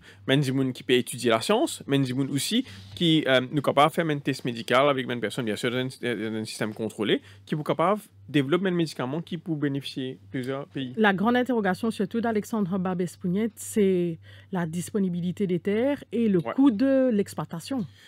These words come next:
Speaker 1: Mais effectivement, c'est pour ça que, Amit, tu soulignes un point.
Speaker 2: Mhm.
Speaker 1: Et non, mais les autres façons capables cultivent le, le champ. C'est,
Speaker 2: Mhm.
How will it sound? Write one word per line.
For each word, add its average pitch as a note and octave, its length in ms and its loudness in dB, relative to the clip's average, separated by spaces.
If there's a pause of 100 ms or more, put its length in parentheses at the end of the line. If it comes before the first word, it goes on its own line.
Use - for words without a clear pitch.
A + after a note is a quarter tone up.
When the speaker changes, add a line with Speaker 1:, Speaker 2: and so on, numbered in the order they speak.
(180)
Speaker 1:
Mais F3+ 100 4
effectivement, G#3 480 2
c'est F3+ 140 0
pour D#3 160 -4
ça G3+ 160 4
que, G#3 300 4 (120)
Amit, D3+ 220 4
tu F#3 160 -6
soulignes D#3 300 0
un - 20 -6
point. C#3 240 0
Speaker 2:
Mhm. F#3+ 80 2
Speaker 1:
Et C3 80 2
non, D#3 360 6
mais B2+ 140 0
les B2+ 200 0
autres B2 120 -4
façons A#2 240 0
capables C3+ 380 0
cultivent E3 600 -4
le, A2 200 0
le G2+ 80 -6
champ. D#3 360 -4
C'est, - 180 -6
Speaker 2:
Mhm. G2 140 0